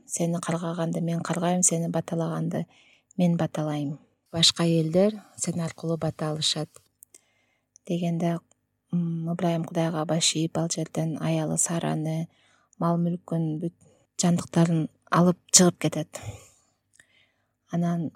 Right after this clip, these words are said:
Кудай көрсөткөн жерге келгенде, Кудай: "Ушул жерди мен сага, сенин кум тукумуңа берем", — дейт. Ыбрайым ошол жерден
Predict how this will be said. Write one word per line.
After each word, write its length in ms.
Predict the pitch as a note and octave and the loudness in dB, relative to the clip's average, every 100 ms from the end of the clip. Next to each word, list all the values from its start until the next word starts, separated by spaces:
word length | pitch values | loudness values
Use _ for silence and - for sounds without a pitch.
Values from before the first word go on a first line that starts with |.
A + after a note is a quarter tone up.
| _ - | _ -14
Кудай 220 | E3+ F3+ | 0 0
көрсөткөн 500 | F3 F3 F3 - F3 E3+ | 2 0 0 2 2 4
жерге 220 | E3+ E3 | 4 4
келгенде, 580 | F3 E3+ E3+ E3+ F3 F#3+ - _ _ _ _ _ _ | 4 2 4 2 2 -2 -6 _ _ _ _ _ _
Кудай: 480 | E3+ E3+ E3 C#3 - _ _ _ _ _ _ - | -2 2 2 0 -6 _ _ _ _ _ _ -6
"Ушул 320 | F#3 - G3+ | 0 2 2
жерди 400 | F3+ F3+ E3+ G3+ G3+ | 4 2 4 2 4
мен 200 | F3 F3 | 4 4
сага, 460 | - F3+ F3 E3 | 4 4 0 0
сенин 380 | E3 D#3+ D#3+ E3 | 0 0 0 -2
кум 200 | - F3 | -4 -4
тукумуңа 500 | F3 - F3 E3+ E3 | -4 -4 -2 -2 -2
берем", — 360 | D#3+ D#3 D3+ D3+ | 0 0 0 -2
дейт. 260 | D#3 D3+ - _ _ _ _ _ _ _ _ - | -4 -6 -12 _ _ _ _ _ _ _ _ -10
Ыбрайым 500 | F#3 G3 G3 A3+ G#3 | -6 -2 0 2 0
ошол 340 | F#3+ G#3 G3 | -2 -2 -2
жерден 600 | F#3+ F#3 F3+ F#3 F3+ F#3 | -2 -4 -4 -4 -4 -6